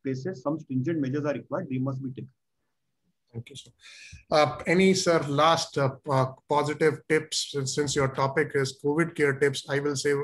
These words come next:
Speaker 2: any last positive tips for our all medical fraternity and for all of us from your, your side, sir?
Speaker 1: No, no, I think stay safe, have a good sleep, be cheerful,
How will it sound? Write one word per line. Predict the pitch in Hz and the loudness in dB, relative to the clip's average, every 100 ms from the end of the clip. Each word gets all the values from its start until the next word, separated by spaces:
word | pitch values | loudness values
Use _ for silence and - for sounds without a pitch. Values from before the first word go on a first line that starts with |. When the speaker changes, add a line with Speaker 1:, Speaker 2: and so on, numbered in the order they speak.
| - | -4
Speaker 2:
any | 143 160 151 | -2 -2 0
last | 131 139 - - | 2 2 0 -6
positive | 143 139 143 147 135 | -6 -6 0 0 2
tips | 151 147 - | 0 0 -4
for | 147 135 | -2 0
our | 135 135 135 | 0 0 0
all | 143 131 | 0 -2
medical | 131 131 135 | -2 -4 -6
fraternity | 127 120 131 127 135 135 | -4 -4 -2 -2 -2 -2
and | 123 123 | -4 -2
for | 123 | -2
all | 117 135 | 0 0
of | 135 | 0
us | 131 120 | -2 -2
from | - 127 123 | -4 -2 0
your, | 123 120 120 - | 0 0 -2 -6
your | 123 127 | -2 -2
side, | - 120 117 | -2 -6 -6
sir? | - 110 _ _ _ - - - - _ _ | -10 -12 _ _ _ -10 -8 -12 -16 _ _
Speaker 1:
No, | 123 | -6
no, | 117 | -4
I | 113 | -4
think | - 156 147 - | -4 -6 -6 -8
stay | - 143 | -4 -4
safe, | 135 135 - - _ _ _ _ _ _ _ | -2 -4 -6 -10 _ _ _ _ _ _ _
have | 120 | -6
a | 127 | -4
good | 131 135 | -4 -6
sleep, | 131 135 135 - _ _ _ _ _ _ _ _ - | -6 -6 -6 -12 _ _ _ _ _ _ _ _ -6
be | 131 | -6
cheerful, | 131 123 123 127 127 | -4 -6 -6 -6 -8